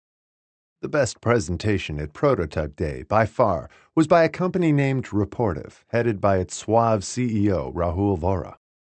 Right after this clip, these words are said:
He was a bit stuffily pretentious, in that way only Indians with British accents can be.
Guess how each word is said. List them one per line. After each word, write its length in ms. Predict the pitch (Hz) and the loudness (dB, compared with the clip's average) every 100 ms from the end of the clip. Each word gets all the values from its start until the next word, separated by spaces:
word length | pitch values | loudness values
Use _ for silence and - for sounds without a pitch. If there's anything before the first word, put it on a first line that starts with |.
| _ | _
He 80 | 208 | -2
was 160 | 208 156 | 0 2
a 80 | |
bit 220 | 127 156 151 | 4 2 2
stuffily 600 | - - 147 - 120 98 | -4 0 0 2 0 0
pretentious, 680 | 92 - 98 87 73 73 - | -2 -2 -4 -4 -8 -12 -6
in 180 | 147 | -2
that 180 | 131 120 | 0 0
way 220 | 107 120 | 2 0
only 300 | 113 123 107 | 0 0 -2
Indians 520 | 101 139 131 123 117 92 | -2 -2 0 2 0 0
with 280 | 95 - | -2 -2
British 360 | - 123 95 - | -2 0 0 -2
accents 520 | 101 90 - 73 73 | -2 -2 -6 -10 -10
can 160 | - 76 | -10 -6
be. 300 | 92 82 | -4 -4